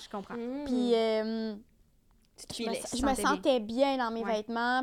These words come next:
Speaker 3: puis, euh, on a eu beaucoup de plaisir, fait que
Speaker 2: C'est vrai qu'on a
Speaker 3: ouais,
Speaker 2: eu beaucoup de plaisir.
Speaker 3: vraiment.
Speaker 2: C'était vraiment le fun.
Speaker 1: C'était vraiment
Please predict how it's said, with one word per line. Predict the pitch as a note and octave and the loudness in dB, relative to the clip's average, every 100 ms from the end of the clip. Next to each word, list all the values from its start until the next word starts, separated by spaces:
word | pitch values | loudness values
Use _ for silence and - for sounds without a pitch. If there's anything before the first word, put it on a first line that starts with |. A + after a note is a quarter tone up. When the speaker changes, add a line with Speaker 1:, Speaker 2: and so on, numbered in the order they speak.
| C4 | -2
Speaker 3:
puis, | - A3+ A3 | -8 -2 0
euh, | G#3+ G#3 G#3 | 0 0 0
on | G#3 | 0
a | G#3 | -2
eu | G#3+ | -4
beaucoup | - - | -8 -20
de | _ | _
plaisir, | A#3 A3 G3 F#3+ G3 | -6 -6 -8 -12 -16
fait | G3+ G3+ | -20 -18
que | - F#3+ F#3+ G3 _ _ | -16 -16 -16 -20 _ _
Speaker 2:
C'est | _ - F3+ | _ -16 -14
vrai | F3 | -14
qu'on | - G#3 | -16 -16
a | |
Speaker 3:
ouais, | G#3 | -16
Speaker 2:
eu | - | -18
beaucoup | G#3+ | -18
de | |
plaisir. | G#3+ G#3 | -14 -14
Speaker 3:
vraiment. | G#3+ - _ _ _ | -16 -20 _ _ _
Speaker 2:
C'était | - | -12
vraiment | G3+ G#3 | -10 -12
le | |
fun. | G3+ - | -14 -16
Speaker 1:
C'était | A3 G#3+ G3+ | -16 -14 -12
vraiment | G3+ G3 | -12 -14